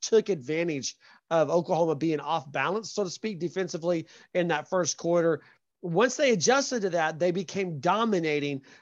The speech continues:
but then Tulane adjusted again in that third quarter and was able to have some success, uh, particularly after they, they got the momentum with the interception. But to me, it's, it's, um, it's, uh,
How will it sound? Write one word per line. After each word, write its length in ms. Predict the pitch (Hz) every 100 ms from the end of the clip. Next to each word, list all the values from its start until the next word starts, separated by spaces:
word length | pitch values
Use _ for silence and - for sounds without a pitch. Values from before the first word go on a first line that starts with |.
| -
but 100 | 165
then 220 | 208 214
Tulane 380 | - 247 233 220
adjusted 500 | 170 147 214 - 220
again 440 | 165 220 220 170
in 80 | 165
that 180 | 165 -
third 240 | 185 175
quarter 460 | - 180 175 165 139 - -
and 240 | 151 147
was 160 | 151 151
able 220 | 175 170
to 100 | 160
have 240 | 139 151 143
some 160 | 160
success, 640 | 143 139 - 165 151 - - - _
uh, 260 | 147 139 135 - - _ 139 -
particularly 420 | 165 196 185 175
after 260 | 160 -
they, 220 | 147 151 147
they 160 | 151
got 220 | 147 147
the 80 | 147
momentum 420 | 143 135 156 160
with 140 | 151 135
the 100 | 143
interception. 640 | 131 123 160 156 165 147 - - _
But 340 | 135 170 151 -
to 100 | 170
me, 400 | 175 202 196 190
it's, 260 | 180 175 -
it's, 300 | 175 165 170
um, 340 | 151 143 147 _ -
it's, 220 | 175 - - _ _ _
uh, 60 | 226